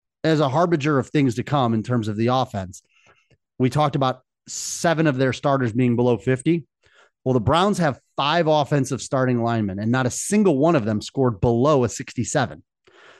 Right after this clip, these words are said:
Wyatt Teller was the lowest, and he was, still was graded out pretty decently, a sixty-seven point eight. And then you had Ethan Pocic, seventy, Bitonio, seventy-two, Wills,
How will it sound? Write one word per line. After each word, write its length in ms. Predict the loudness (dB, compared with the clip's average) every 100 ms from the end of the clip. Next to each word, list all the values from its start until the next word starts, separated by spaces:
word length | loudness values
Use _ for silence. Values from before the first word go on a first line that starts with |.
| _ _
Wyatt 380 | -2 0 0 0
Teller 240 | 2 4
was 160 | 2 2
the 80 | 0
lowest, 500 | 2 4 4 0 -4
and 100 | -2
he 140 | 0
was, 140 | -2
still 260 | -2 0 2
was 160 | 2 0
graded 340 | -2 0 0
out 160 | -2 -2
pretty 200 | -2 0
decently, 400 | -2 -4 -6 -8
a 60 |
sixty-seven 640 | -8 -12 -10 -12 -8 -6 -8
point 260 | -8 -6 -2
eight. 280 | -2 -2 -8 _ _ _ _ _ _ _
And 140 | 0
then 140 | 2 2
you 100 | 2
had 320 | 2 0 -4 -12 _
Ethan 300 | -2 0 0
Pocic, 480 | 2 2 0 -6 -8
seventy, 680 | -12 -2 0 0 0 -2 -6 _ _ _ -8
Bitonio, 680 | -4 0 2 2 0 -2
seventy-two, 760 | -6 -2 0 0 2 4 2 0 -4
Wills, 440 | 2 2 2 -2